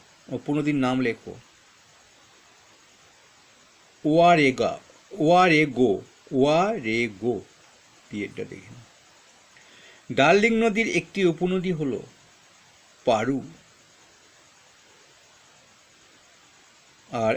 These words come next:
দুটো প্রশ্ন আজকে বলে দেব, পরে বাকি গোটা শেষ করে দেবো পরের ভিডিও। মারে ডার্লিং অববাহিকা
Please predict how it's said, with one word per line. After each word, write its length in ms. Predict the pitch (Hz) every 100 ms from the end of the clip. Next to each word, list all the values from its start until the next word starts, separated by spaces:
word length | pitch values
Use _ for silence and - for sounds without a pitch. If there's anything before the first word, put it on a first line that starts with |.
| -
দুটো 280 | 160 147 160
প্রশ্ন 400 | 160 160 143 165
আজকে 280 | 147 127 131
বলে 240 | 120 113
দেব, 240 | 104 117 254 - _ _ _ _ _
পরে 420 | 143 131 127 120 98
বাকি 300 | 117 107 113
গোটা 200 | 107 120
শেষ 140 | 120 - -
করে 120 | 107
দেবো 140 | 107 -
পরের 200 | - 92 104
ভিডিও। 200 | - - - _ _ - - -
মারে 300 | 127 135 160
ডার্লিং 400 | 175 180 175 170
অববাহিকা 500 | 160 156 160 156 160